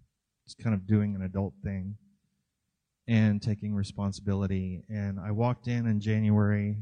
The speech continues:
met, you know, had, hadn't seen this doctor ever before.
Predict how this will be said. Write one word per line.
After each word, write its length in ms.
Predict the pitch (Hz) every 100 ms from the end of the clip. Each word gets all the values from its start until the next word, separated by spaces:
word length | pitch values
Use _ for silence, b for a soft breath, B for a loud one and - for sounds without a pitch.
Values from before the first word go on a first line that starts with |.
| 98
met, 260 | 110 113 - _
you 160 | 120 113
know, 60 | 104
had, 200 | 110 104 - _ _ 120
hadn't 380 | 117 117 120
seen 260 | - 117 113
this 160 | 107 -
doctor 500 | - 107 101 107 95
ever 220 | 104 104
before. 680 | 107 - 98 95 92 101